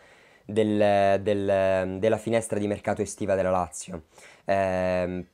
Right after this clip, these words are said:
perché il rinnovo di contratto di Radu mi porta a pensare questo, mi porta a pensare che i terzini sinistri saranno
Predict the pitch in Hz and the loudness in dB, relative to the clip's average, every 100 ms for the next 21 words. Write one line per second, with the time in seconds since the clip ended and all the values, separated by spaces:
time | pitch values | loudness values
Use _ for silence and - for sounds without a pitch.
0 | - 143 131 - 143 123 92 - _ 113 | 2 2 2 2 4 4 2 -6 _ -6
1 | 117 120 127 147 131 117 117 113 127 120 | -4 0 2 4 2 0 -4 0 0 2
2 | 110 107 120 123 127 127 131 131 _ _ | -2 0 4 6 6 2 -4 -6 _ _
3 | _ _ 135 143 147 156 - 139 - 120 | _ _ -2 4 8 6 6 0 2 0
4 | 117 127 110 123 110 - - 92 - - | 4 4 4 4 0 -2 -6 -6 -6 -20
5 | - 117 120 165 143 135 - 131 - 131 | -10 -2 6 6 6 2 4 0 6 6
6 | 117 139 117 85 - _ _ _ _ _ | 6 4 2 2 -8 _ _ _ _ _
7 | - - 110 120 - 123 117 123 139 135 | -20 -10 -4 -2 -2 0 0 2 0 0
8 | 117 - 107 107 92 92 90 | -4 2 4 4 2 -4 -6